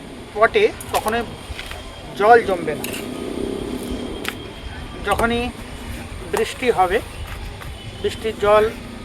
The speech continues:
টবের গোড়ায় যখন থাকবে, বালি নিচের দিকে জলটাকে টেনে নেবে।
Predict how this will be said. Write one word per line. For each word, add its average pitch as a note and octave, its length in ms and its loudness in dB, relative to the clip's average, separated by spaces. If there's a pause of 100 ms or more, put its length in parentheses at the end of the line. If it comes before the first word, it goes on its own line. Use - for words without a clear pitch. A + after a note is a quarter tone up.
টবের G3 240 4
গোড়ায় G3+ 220 6
যখন G#3 260 0
থাকবে, F#3 300 2
বালি F#3+ 340 2
নিচের G3 260 -2
দিকে G3+ 160 -4
জলটাকে F#3 460 -2
টেনে F#3+ 220 2
নেবে। F3+ 200 0